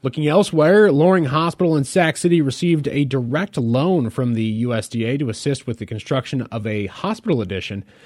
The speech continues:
Loring Hospital was one of five loans selected by the U S D A to promote and support public works infrastructure. C E O Matt Johnson says Loring is excited to hopefully be breaking ground in the spring for the expanded medical arts building to be able to offer the Sac City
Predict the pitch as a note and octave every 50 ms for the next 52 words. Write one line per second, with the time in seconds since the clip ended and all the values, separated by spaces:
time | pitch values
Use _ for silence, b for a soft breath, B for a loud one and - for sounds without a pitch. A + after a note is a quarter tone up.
0 | B B B B B B2+ C#3 C#3+ C3 A#2 A#2 B2 B2+ - - C#3+ B2+ A#2+ A#2 G2+
1 | A2+ A#2 A2 G2 - - - C3 A#2 A#2+ C#3 D3 C3 - A#2+ B2 B2+ C3 C3+ C3+
2 | - - A2 A2+ A#2 A#2+ - F3+ F3 D#3+ C#3+ G2+ F#2+ G#2+ G#2+ B2 C#3+ D#3 F3 E3+
3 | E3+ F3 D#3 - - F3 E3+ F3+ - - A2 - A2+ A2+ A#2+ A#2 B2 D3 F3+ E3+
4 | - - C3 B2+ A#2 - - G2 - - G3+ G#3+ G3 - - - D3 C#3+ A#2+ -
5 | - C3+ C#3 B2+ - C3 C3 C3+ - A2 - - A#2 G#2 G2 - - G2+ G2 F#2+
6 | - b b b b b b b - - F#3 F3 C#3+ C3+ C3+ D3+ D#3+ D3 C#3 C#3
7 | C#3 B2+ A2+ C3 C3 C#3 C#3+ C#3+ - D#3+ D#3+ D3+ - - C#3 C3 C3 C3 B2 A#2
8 | A#2 A2+ A#2 B2 C3+ C#3 C#3 B2 A#2 G2+ A2 G2+ - - C#3+ B2+ C3 C3+ C#3+ D#3
9 | D3+ - _ - - A#2+ A#2 A#2 A2 - - - A#3+ G3+ - F3 D#3+ C#3 A#2+ A#2+
10 | A2 G2 A#2+ C3+ C3+ B2 - B2+ A2 A2+ B2 B2 C3 B2 A2+ G#2+ G2+ - - -
11 | E3+ E3+ F#3 F#3+ F3+ - F3 C#3+ A#2 G#2 - - - - C#3+ C#3+ C#3 B2 A2+ A#2
12 | A#2+ C3 B2+ - A2+ B2+ - B2 D3+ G3 F#3+ - - F3 F3+ F3 F#3 G3 F#3 D3
13 | G#2 A2+ A2+ A2 G2+ G#2 - - - A#2 A#2 - - A#2 F2+ F#2 - - D3 C#3+
14 | D3+ - - D3 C#3 C3+ C3+